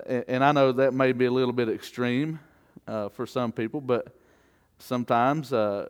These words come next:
we need to caution ourselves not to allow that kind of an attitude to surface in our hearts, in our reactions to other people. Amen. And so he's talking about, uh,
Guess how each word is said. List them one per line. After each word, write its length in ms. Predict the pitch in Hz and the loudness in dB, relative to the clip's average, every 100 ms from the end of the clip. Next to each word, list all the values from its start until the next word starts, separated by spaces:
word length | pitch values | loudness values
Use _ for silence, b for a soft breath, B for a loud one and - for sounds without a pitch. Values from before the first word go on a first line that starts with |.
| - - | -14 -10
we 220 | 120 127 | -4 0
need 200 | 127 123 | 0 0
to 80 | 117 | -2
caution 440 | - 151 180 - | 0 0 0 -2
ourselves 380 | 110 98 113 104 | -6 -4 -2 0
not 240 | 117 110 - | 0 0 -2
to 120 | 113 | -2
allow 340 | 107 117 117 | 2 4 4
that 260 | 110 104 - | 2 -2 -4
kind 220 | 120 110 | -4 -4
of 100 | 98 | -4
an 80 | 98 - | -4 0
attitude 760 | 123 123 98 - 98 92 90 | 0 0 -2 -6 -6 -6 -12
to 240 | - 98 92 b b b | -10 -10 -10 b b b
surface 640 | - - 127 117 107 98 110 | -20 -2 0 0 -4 -8 -8
in 100 | 98 | -8
our 120 | 95 | -2
hearts, 520 | 120 120 95 - - b b b | 0 2 0 -8 -20 b b b
in 140 | 120 113 | -4 -2
our 100 | 110 | 0
reactions 840 | 104 - 127 - 113 - 98 - | -2 0 0 0 -4 -10 -10 -8
to 200 | 110 - | -8 -6
other 240 | 113 101 | -4 -6
people. 500 | 95 - 127 - 87 - | -8 -6 -6 -8 -10 -6
Amen. 400 | 110 117 123 113 B B B B _ _ _ _ _ _ _ | -4 -2 -4 -6 B B B B _ _ _ _ _ _ _
And 140 | 120 107 | -10 -4
so 220 | 135 123 | 0 2
he's 180 | 131 127 | 0 0
talking 320 | 147 139 127 | 2 2 0
about, 540 | 117 123 123 113 - | 0 4 4 4 0
uh, 360 | 120 120 110 104 | -2 2 2 0